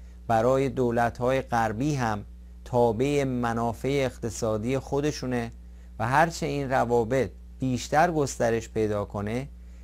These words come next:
بی‌توجهی به نقض حقوق بشر در ایران هم بیشتر می‌شه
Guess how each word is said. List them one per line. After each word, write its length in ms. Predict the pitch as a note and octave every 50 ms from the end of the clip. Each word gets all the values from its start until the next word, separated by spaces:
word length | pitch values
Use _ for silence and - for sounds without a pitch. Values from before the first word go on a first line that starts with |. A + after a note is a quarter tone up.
| - - -
بی‌توجهی 920 | B2+ C3 B2+ A#2 C3 B2+ B2 A#2+ A#2+ A#2+ A#2 G2+ G2+ A#2+ A#2+ B2+ C3 A#2+
به 140 | G2 A2 A2+
نقض 440 | A2+ G#2+ A#2 C#3 E3+ E3+ - E3 F#3
حقوق 440 | F3+ D#3+ D3+ C#3+ C3 A#2+ A2 A2+
بشر 500 | G#2 G#2+ G#2+ G2+ - - A2+ G#2+ G2 - - - - - - -
در 200 | - A#2 A#2 G#2+
ایران 480 | - - B2+ A2+ G2+ A#2 C3+ D#3+ E3+ D#3+
هم 320 | C#3+ C3 A#2+ A#2 A2+ A2+ - - - -
بیشتر 460 | - A#2 A2 - - - B2+ B2+ A#2+ A2+
می‌شه 320 | G2+ F#2+ - - G2+ F#2